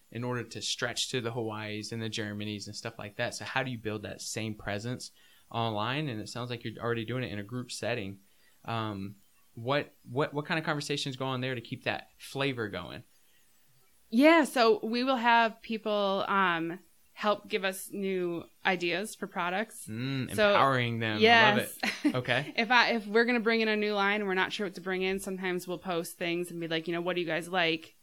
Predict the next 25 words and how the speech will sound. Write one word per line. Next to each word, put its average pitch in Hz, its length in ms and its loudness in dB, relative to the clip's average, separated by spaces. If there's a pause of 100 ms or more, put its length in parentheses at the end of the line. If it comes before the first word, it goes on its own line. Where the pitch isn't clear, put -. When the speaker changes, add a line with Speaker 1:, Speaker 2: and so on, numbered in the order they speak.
(380)
Speaker 1:
So 175 80 6
is 165 120 6
it 156 80 2
a 156 40 0
Speaker 2:
Um, 175 40 -6
Speaker 1:
poll? 151 440 2 (680)
Speaker 2:
We'll 220 160 6
do 254 140 4
polls 202 480 2
a - 100 -4
lot. 180 460 2
Speaker 1:
Cool. 131 360 0 (120)
Speaker 2:
Um, 175 380 6 (100)
also 208 260 4
just, 196 220 -4
like, 175 160 -2
open 175 340 -2
comments. 170 720 -4 (380)
Um, 165 400 2 (180)
and 196 160 4
actually 208 520 2
what's 156 220 -8
really 185 200 -6
cool 175 280 -6
is 165 140 -4